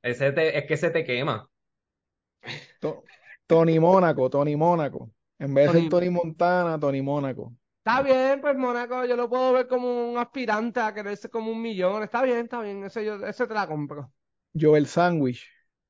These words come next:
Speaker 3: Nope. Nope. Nope,
Speaker 1: <laughs>
Speaker 3: nope,
Speaker 1: Joel
Speaker 3: nope,
Speaker 1: Sandwich.
Speaker 3: nope, nope, no, no.
Speaker 2: <laughs>
Speaker 3: Y yo soy fan de los sándwiches, y no.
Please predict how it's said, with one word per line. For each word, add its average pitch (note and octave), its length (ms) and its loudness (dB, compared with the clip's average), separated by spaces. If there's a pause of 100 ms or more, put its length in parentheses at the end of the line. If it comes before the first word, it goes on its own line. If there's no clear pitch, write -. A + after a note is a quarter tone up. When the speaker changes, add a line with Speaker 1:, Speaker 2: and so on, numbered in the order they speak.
(120)
Speaker 3:
Nope. G3 320 0 (600)
Nope. D#3+ 380 2 (180)
Nope, G3 560 2
Speaker 1:
<laughs> - 60 -20
Speaker 3:
nope, G#3 540 4
Speaker 1:
Joel F#3 200 -2
Speaker 3:
nope, E4+ 280 2
Speaker 1:
Sandwich. F#4 240 -4
Speaker 3:
nope, G#3+ 420 -4
nope, G3+ 600 0
no, G3+ 480 -2 (100)
no. D#3 540 -4 (220)
Speaker 2:
<laughs> D#3+ 800 -6 (440)
Speaker 3:
Y G#3 140 0
yo A3 120 4
soy B3+ 140 -2
fan A3+ 220 0
de A#3 80 0
los G#3+ 140 -2
sándwiches, E3 600 -6
y F#3 140 0
no. E3+ 420 2